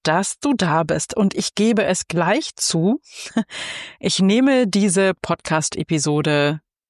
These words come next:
in der Sonne auf, nämlich auf Gran Canaria. Und, ähm, ja, ich hab diese Woche Workation, wie ich es nenne, weil ich hab hier auch gearbeitet, durchaus.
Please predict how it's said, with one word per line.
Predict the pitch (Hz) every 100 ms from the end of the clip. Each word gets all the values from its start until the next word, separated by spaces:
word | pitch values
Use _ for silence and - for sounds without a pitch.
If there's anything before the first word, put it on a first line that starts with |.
| _ _ _ _ -
in | 170
der | 143 135
Sonne | - 139 135 123 -
auf, | - - - _ _ _ _ _ _ _ 160
nämlich | 160 -
auf | 151 -
Gran | - 170 156
Canaria. | - 156 135 156 214 240 285 320 _ - - - - _
Und, | 170 175 170 160 160 - -
ähm, | 156 165 151 147 _
ja, | 156 175 285
ich | 262 180
hab | 165
diese | 180 165 156
Woche | 170 - 165 165 160 _ _ _
Workation, | 165 156 - 170 220 - 254 269 -
wie | - 208
ich | 214
es | 240 196
nenne, | 208 233
weil | 170 160
ich | -
hab | -
hier | - -
auch | -
gearbeitet, | - - - 127 165 180 - -
durchaus. | 160 156 - 143 214 -